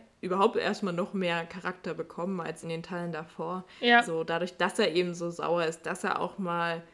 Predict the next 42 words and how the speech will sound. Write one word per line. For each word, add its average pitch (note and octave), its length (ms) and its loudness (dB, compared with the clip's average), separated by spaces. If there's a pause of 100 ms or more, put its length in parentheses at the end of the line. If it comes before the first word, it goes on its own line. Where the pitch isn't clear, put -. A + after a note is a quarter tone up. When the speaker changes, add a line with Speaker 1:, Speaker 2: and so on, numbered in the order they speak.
(380)
Speaker 1:
ja, F3+ 260 2
aufbrausend E3 840 -4
wird E3 320 0
und E3 360 -6 (420)
Speaker 2:
Hm. A#3 600 0
Speaker 1:
so, E3 680 -2 (380)
dass F3 180 -6
er, - 260 -2
also F3 140 0
dass F#3 160 0
man G3+ 160 2
halt G3+ 120 0
auch - 120 -2
sieht, G3 380 -4
dass F#3+ 160 -4
das D#3+ 300 -6
mit F#3 220 -2
ihm E3+ 460 -8 (160)
was F#3 240 -6
gemacht E3+ 320 -4
hat E3 100 -8
und E3 160 -8
ihn E3+ 160 -8
verändert E3 480 -8
hat, E3+ 160 -12
was F3 160 -14
er E3+ 100 -8
alles - 220 -12
erlebt F3 240 -8
Speaker 2:
Ja, A#3+ 200 8
Speaker 1:
hat. B3 60 -2 (200)
Speaker 2:
dass C4 160 6
er C#4+ 140 8
halt C4 220 6
auch B3 260 2
nicht C4 320 -2
so C4 140 6
ein, A#3+ 440 2
weißt B3 260 2
du, C4 220 8
wenn B3 100 4
er A#3 340 2